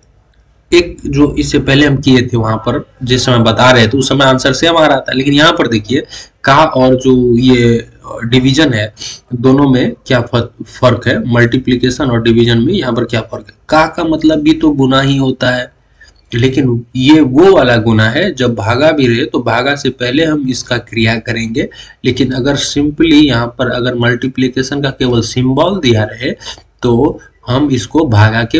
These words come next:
बाद solve करते हैं, पहले, इससे पहले भागा को solve करते हैं, ठीक है, इससे पहले भागा को solve करते हैं। इस तरह से ये questions बनाया, बनाया जाता है, ठीक है। तो बोडमास को समझिए आप लोग,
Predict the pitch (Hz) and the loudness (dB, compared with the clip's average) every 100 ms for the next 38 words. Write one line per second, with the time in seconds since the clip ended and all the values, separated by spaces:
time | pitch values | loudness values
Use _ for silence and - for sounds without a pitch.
0 | 147 107 107 107 - 110 104 - 107 - | 0 0 -2 -6 -8 -6 -6 -8 -10 -6
1 | 127 180 - 113 110 135 120 - 131 123 | -4 -4 -4 -4 -2 -2 -4 -4 -4 -4
2 | 113 117 180 104 107 110 113 180 196 - | -4 -4 -4 -4 -4 -4 -6 -4 -6 -4
3 | 113 107 104 113 104 - 110 104 120 113 | -4 -4 -6 -12 -12 -8 -6 -4 -4 -4
4 | - _ _ _ _ _ _ - 120 143 | -6 _ _ _ _ _ _ -6 -4 2
5 | 165 139 - _ - - - - 123 - | 2 2 -4 _ -20 -14 -10 -6 -6 -4
6 | 117 151 117 117 110 107 156 - 113 107 | -4 -4 -2 -2 -4 -6 -8 -4 -4 -4
7 | - 113 - - - - _ _ _ _ | -6 -12 -12 -20 -20 -20 _ _ _ _
8 | _ _ _ _ _ - - - - - | _ _ _ _ _ -6 -6 -6 -4 -4
9 | - 143 131 117 123 117 - 127 123 120 | -2 0 0 0 -2 -2 -6 -2 0 0
10 | - 113 - 156 - - 107 107 104 - | -2 -4 -4 -6 -8 -10 -4 0 0 -4
11 | - 117 113 117 113 101 - - - - | -14 -12 -8 -4 -6 -6 -14 -20 -20 -20
12 | - - 180 - - - - - - 294 | -14 -10 -6 -6 -8 -20 -20 -12 -4 -4
13 | - - _ _ - 151 143 165 180 196 | -4 -14 _ _ -10 -4 2 2 2 0
14 | 196 175 - 131 120 131 113 110 - - | -2 -8 -6 -4 -2 0 -2 -2 -12 -14